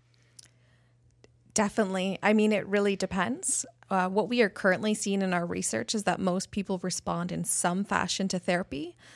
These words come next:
although others more so. Um, and as my conversation with Kimberly had noted before, um, music therapy works for people who are interested or in that state of mind,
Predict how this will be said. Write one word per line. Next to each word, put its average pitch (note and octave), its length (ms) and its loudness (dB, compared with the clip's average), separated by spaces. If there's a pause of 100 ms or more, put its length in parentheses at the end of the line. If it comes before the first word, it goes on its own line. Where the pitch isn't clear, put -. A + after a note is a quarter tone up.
(320)
although F#3+ 340 4
others F#3 520 2
more F#3 220 0
so. C4 480 0 (100)
Um, G3 280 -2
and G#3 160 0
as G3 300 0
my F#3+ 160 0
conversation F#3 800 0
with F3+ 300 -4 (140)
Kimberly G3 440 0
had F3+ 260 -4
noted F#3 400 -2
before, F#3 720 0 (400)
um, - 280 -8 (140)
music A#3 480 4
therapy F#3+ 920 0 (100)
works G3 400 0
for F#3+ 140 -4
people E3+ 880 -2 (200)
who F3 580 -2
are E3 380 -2
interested F3+ 600 -2
or E3 180 2
in F3 220 -2
that D#3 180 -4
state E3+ 260 -2
of D#3+ 220 -6
mind, F#3 500 -4